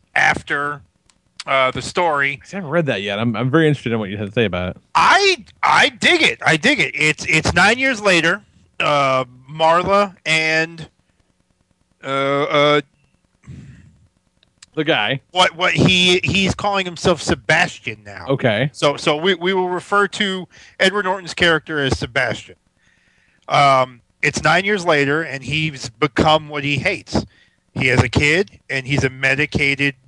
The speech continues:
Speaker 1: boring, uh, slave to the job. And Tyler Durden's been missing for nine years.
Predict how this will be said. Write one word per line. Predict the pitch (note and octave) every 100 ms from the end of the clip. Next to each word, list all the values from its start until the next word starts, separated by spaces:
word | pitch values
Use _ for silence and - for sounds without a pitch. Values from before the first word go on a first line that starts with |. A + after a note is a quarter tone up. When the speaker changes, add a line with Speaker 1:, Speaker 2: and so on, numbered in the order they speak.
| A#2+
Speaker 1:
boring, | C3 B2+ C3+ C3+ C#3+ C#3+ C#3 _ _ _ _ _ _ _ _ _ -
uh, | C3+ C3+ C3
slave | - C#3 - C#3+ C#3+ D3 D#3 C#3+ - - _ _ -
to | E3+
the | D3
job. | D3 E3 A#3 A2+ G2+ _ _ _ _ _ _ _ _ _ _
And | C#3+ C3+ B2+ B2+
Tyler | C#3+ C#3+ D#3
Durden's | D3+ D#3 D#3+ D3+
been | C#3+ D3+
missing | D#3 D#3+ F3+ D#3
for | D#3+
nine | D3 C#3 C3+
years. | C3 B2 D3+ -